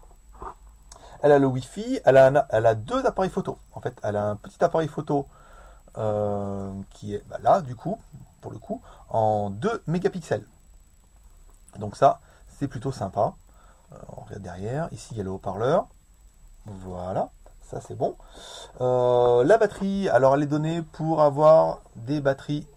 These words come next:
enfin une batterie de deux mille six cents milliampères. Euh, ça c'est pas mal. On peut lire les D V X, tout bien, comme on a pu le démontrer maintenant. Il y a une sortie H D M I et la taille, elle fait, bah, cent quatre-vingt-deux de large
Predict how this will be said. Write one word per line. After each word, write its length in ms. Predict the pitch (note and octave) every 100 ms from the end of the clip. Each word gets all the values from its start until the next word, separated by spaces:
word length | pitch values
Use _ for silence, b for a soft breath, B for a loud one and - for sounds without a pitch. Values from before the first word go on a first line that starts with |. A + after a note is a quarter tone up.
| _ _ - -
enfin 160 | - - -
une 140 | G3
batterie 380 | C#3+ B2+ D3+ D#3
de 240 | C3+ C#3
deux 180 | B2 D3+
mille 220 | E3 E3
six 180 | - -
cents 300 | - D3+ -
milliampères. 720 | B2 C#3+ C3 G#2 - G#2+ G#3 - b b b b b - G2
Euh, 540 | G#2 G#2+ G#2 G#2 A2
ça 260 | - C#3+ C#3
c'est 200 | - A#2
pas 120 | G#2+
mal. 320 | G#2+ D3 C4+ B B B B B B B -
On 100 | F3
peut 120 | D#3+
lire 360 | F3 E3+ E3+ C#3+
les 200 | C3 C3
D 160 | G#2+ G#2
V 120 | G2+
X, 220 | F#3+ -
tout 120 | -
bien, 260 | G2 G#2+ G3
comme 140 | B2+
on 80 | B2
a 60 | A2
pu 120 | -
le 140 | G#2+
démontrer 420 | G#2+ G2+ G#2 -
maintenant. 440 | G2+ F#2+ G2+ D3+ A#3
Il 60 | G3
y 40 |
a 40 | D3
une 80 |
sortie 340 | C3+ C3 - C#3
H 160 | - A2+
D 140 | A2
M 100 | G#2
I 260 | A#2 G3 A#3 -
et 120 | E3+
la 120 | D3
taille, 380 | A2 A2+ D#3+ G3 -
elle 180 | A2+
fait, 220 | G#2+ - G#2+
bah, 120 | -
cent 160 | - F3
quatre-vingt-deux 520 | F3 D#3+ C#3 C3 B2
de 140 | A2
large 360 | G2 G2+ G3 G#3+